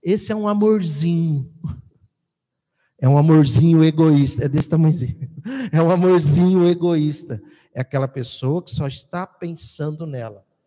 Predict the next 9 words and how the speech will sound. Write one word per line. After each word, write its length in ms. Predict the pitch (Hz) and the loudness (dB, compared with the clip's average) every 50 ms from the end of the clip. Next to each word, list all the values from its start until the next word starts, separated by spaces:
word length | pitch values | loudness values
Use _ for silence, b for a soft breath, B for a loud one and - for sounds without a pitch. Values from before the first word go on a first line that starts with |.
| _ _ _ _ _ _ _ | _ _ _ _ _ _ _
A 120 | - 170 175 | -12 -12 -10
sintonia 1300 | - - - - - 247 262 294 294 - - 233 208 180 160 160 165 185 202 214 214 202 180 160 147 131 | -10 -10 -12 -10 -10 -10 -10 -12 -12 -12 -8 -6 -6 -6 -6 -6 -6 -6 -6 -6 -4 -2 -2 0 -2 -2
com 280 | 127 - - 139 147 156 | -4 -6 -8 -6 -4 -2
o 80 | 156 | -2
amor 280 | 147 143 139 135 135 135 | -2 -2 0 0 0 0
absoluto 600 | 131 131 - - 165 151 131 135 156 - - 175 | -2 -4 -6 -6 -6 -4 -4 -6 -8 -8 -8 -8
é 40 | 156 | -6
muito 360 | 131 120 120 123 - - 120 | -6 -6 -8 -8 -10 -12 -12
fraca. 680 | - - - 104 101 101 104 _ _ - 113 - - | -8 -4 -4 -2 -2 -4 -6 _ _ -14 -14 -14 -14